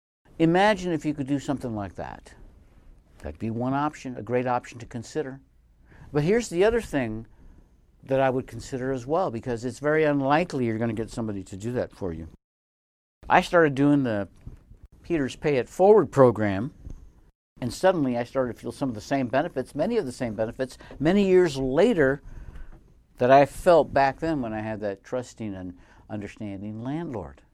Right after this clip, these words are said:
So here's what I did. I was in my new world, in my new life, and my rent was due, just like always, on the first of the month.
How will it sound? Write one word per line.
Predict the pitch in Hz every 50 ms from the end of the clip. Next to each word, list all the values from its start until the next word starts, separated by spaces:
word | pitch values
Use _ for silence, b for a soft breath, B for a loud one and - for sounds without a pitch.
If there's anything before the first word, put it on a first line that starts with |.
| _ _ _ _ _ _ _ _ _ _ _ _ _ _ _ _ _ _ _ _ b b b b
So | - 120
here's | 123 151 165 170 -
what | 180 160
I | 143 127
did. | 127 143 165 147 117 - - - - - - - - _ - b b b b b b b b b b b b - _ - - - - - 139
I | 139
was | 151 139 135
in | 139 139
my | 127 120
new | 127 139 151
world, | 156 139 127 131 143 160 156
in | 143
my | 123 113 110
new | 117 127 135 127
life, | 123 117 123 160 160 -
and | 127 110
my | 104 101
rent | 101 101 110 123 143 -
was | 123 117 104 101
due, | 104 117 123 151 202 220 - B B B B B B B
just | 127 - - 156
like | 156 156 151
always, | 151 139 135 135 147 135 -
on | 127 123
the | 110 -
first | - - - 107 104 101 - -
of | 123 - -
the | -
month. | 127 143 143 120 85 _ - -